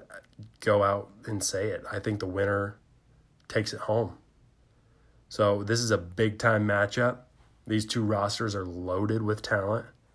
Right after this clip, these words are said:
And I really think one of these two can do it. Um, I don't care about the first round bye. These guys are gonna be battle-tested going into the round two. And, uh, th-, uh, that's just,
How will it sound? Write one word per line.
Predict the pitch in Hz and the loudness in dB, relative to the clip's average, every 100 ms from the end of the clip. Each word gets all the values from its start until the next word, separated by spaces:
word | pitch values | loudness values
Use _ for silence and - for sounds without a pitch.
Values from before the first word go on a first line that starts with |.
| _ _ _ _ _ _ _ _ _ | _ _ _ _ _ _ _ _ _
And | 110 104 101 101 | -2 0 2 2
I | |
really | 101 98 104 107 | 2 2 0 0
think | 107 110 104 | 2 0 2
one | 104 | 0
of | 107 | 0
these | 107 104 | -2 -2
two | 113 110 | -2 -2
can | 98 92 | -4 -4
do | 98 110 | -2 -2
it. | - - - _ _ _ _ - _ _ _ - - | -4 -14 -20 _ _ _ _ -20 _ _ _ -16 2
Um, | 107 98 95 | 4 6 4
I | |
don't | 98 110 | 2 0
care | - 110 | 2 4
about | 110 101 | 4 2
the | 107 | -2
first | 110 110 - | -2 0 0
round | 104 98 | 0 0
bye. | 98 95 117 - _ _ _ _ - | -4 -4 -6 -10 _ _ _ _ -4
These | 110 | -2
guys | 113 107 107 | 0 0 0
are | |
gonna | 110 101 | -2 -2
be | |
battle-tested | 87 92 95 104 98 - 104 - 117 110 | -4 -2 0 0 0 -2 -2 -2 -4 0
going | 107 107 | 0 0
into | 104 | -2
the | 95 | -4
round | 98 95 98 | -4 -4 -4
two. | - 104 104 123 - _ _ _ - _ - _ _ - | -6 -4 -4 -4 -8 _ _ _ -20 _ -20 _ _ -6
And, | 104 101 98 95 | -2 -2 -2 -2
uh, | 95 92 95 95 | 0 0 -2 -6
th-, | - | -10
uh, | - 95 - - _ _ | -10 -10 -12 -20 _ _
that's | 101 98 | 0 0
just, | - - | -2 -4